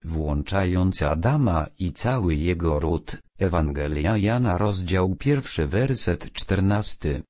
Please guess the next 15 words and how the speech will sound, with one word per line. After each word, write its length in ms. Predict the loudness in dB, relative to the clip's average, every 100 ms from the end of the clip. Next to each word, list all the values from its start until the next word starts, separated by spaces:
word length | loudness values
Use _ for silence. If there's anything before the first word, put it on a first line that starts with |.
| _
Żydów, 540 | -4 -2 0 0 0 -2
rozdział 680 | 0 0 0 0 2 2
drugi, 460 | 2 2 2 0 0
werset 560 | -2 -2 0 0 0
dziewiąty. 840 | -2 0 0 0 0 0 -4 -8 -8 -14 _ _ _
Kiedy 460 | -2 0 2 2 2
zatem 520 | 0 0 2 2 2
nasz 340 | 2 2 0 -2
Pan 360 | 0 0 0 -4
okazał 520 | -8 -2 -2 2 0
się 220 | 0 -4 -4
w 80 |
tym 280 | 0 2 2
niskim 640 | 4 2 0 -2 2 2 2
stanie, 580 | 0 -2 0 0 0